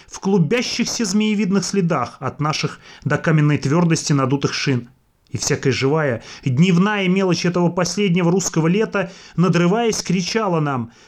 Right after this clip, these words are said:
"Вот я, действительность, вот я, настоящая!"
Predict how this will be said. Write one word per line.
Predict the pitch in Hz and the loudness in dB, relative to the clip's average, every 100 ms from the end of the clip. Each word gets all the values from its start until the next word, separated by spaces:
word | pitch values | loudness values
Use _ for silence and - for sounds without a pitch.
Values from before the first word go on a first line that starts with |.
| - | -14
"Вот | 104 175 302 320 | -2 0 0 0
я, | 240 202 131 107 | 0 0 -2 -6
действительность, | 110 170 - 185 220 170 147 135 - - | -6 -6 -4 0 0 0 0 0 -2 -4
вот | 127 160 294 302 | 0 0 0 0
я, | 240 214 127 104 | -2 0 -4 -4
настоящая!" | 139 - 180 196 156 - 123 104 | -6 -2 0 0 -2 -4 -6 -8